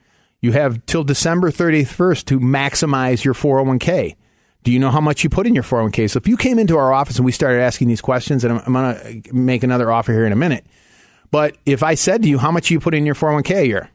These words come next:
"Well, I think it's ten percent. I don't know." "Well, what's your match?" "I'm really not sure."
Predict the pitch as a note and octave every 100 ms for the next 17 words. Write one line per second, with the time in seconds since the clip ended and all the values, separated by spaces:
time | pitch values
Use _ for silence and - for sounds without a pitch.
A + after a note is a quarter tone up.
0 | - D3 E3 C3+ D#3+ C#3 - D3 B2 A#2+
1 | C#3+ C#3 A#2 C3+ C3+ C3+ C#3 C#3+ A#2 _
2 | _ _ _ A2+ A#2+ E3+ - F3 F#3 A2+
3 | - G2+ A#2 C#3+ D3+ C#3+ - C#3 C3+ C3+